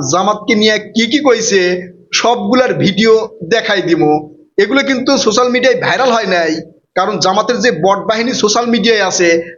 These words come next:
তারা এগুলা ভাইরাল হওয়ার দেয় নাই। আজকে আমার এই ভিডিও লাইক কমেন্ট কইরা কিন্তু ভাইরাল করা লাগবে। একই সাথে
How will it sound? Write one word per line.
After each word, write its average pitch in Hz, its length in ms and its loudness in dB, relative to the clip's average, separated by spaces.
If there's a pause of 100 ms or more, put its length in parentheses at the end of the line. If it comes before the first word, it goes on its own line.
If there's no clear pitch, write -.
তারা 202 180 2
এগুলা 214 300 2 (180)
ভাইরাল 185 360 -2
হওয়ার 190 240 0
দেয় 160 260 2
নাই। 139 140 -2 (320)
আজকে 170 280 -4
আমার 190 260 0
এই 202 180 0
ভিডিও 190 280 2 (520)
লাইক 214 260 -2 (120)
কমেন্ট 233 320 0
কইরা 220 200 2
কিন্তু 214 220 0 (180)
ভাইরাল 214 280 0
করা 214 240 -2
লাগবে। 165 260 0 (440)
একই 180 320 -2
সাথে 233 260 -2